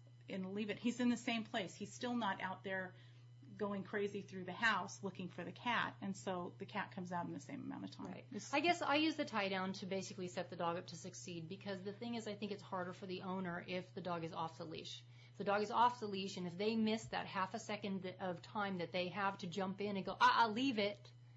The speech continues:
Speaker 2: then the dog has already chased the cat, and then we go into that variable reinforcement again. And now the cat has been chased and the dog has chased the cat.
Speaker 1: Yeah, I d-, I don't find it to be a problem. I mean, this is just the way that I've resolved these issues for a long time.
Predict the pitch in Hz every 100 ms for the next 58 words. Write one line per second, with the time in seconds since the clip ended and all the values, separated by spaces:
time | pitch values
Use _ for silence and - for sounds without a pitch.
0 | - - - 202 208 208 208 208 202 190
1 | 190 185 160 - - 196 196 175 175 175
2 | 180 165 165 170 170 165 156 156 170 180
3 | - 180 175 202 294 285 185 - 170 -
4 | - - - - - - - - - -
5 | - 180 175 175 175 175 226 254 208 170
6 | 165 165 - 156 165 175 160 156 160 165
7 | - 156 - - 220 254 - - - -
8 | - - - - - - - - - -
9 | - - - - - - 226 208 202 -
10 | - 277 262 247 - 285 294 285 254 240
11 | - 220 214 196 170 165 214 208 220 226
12 | 226 226 220 202 196 196 185 180 185 175
13 | 170 175 175 165 165 - 175 170 185 180
14 | 190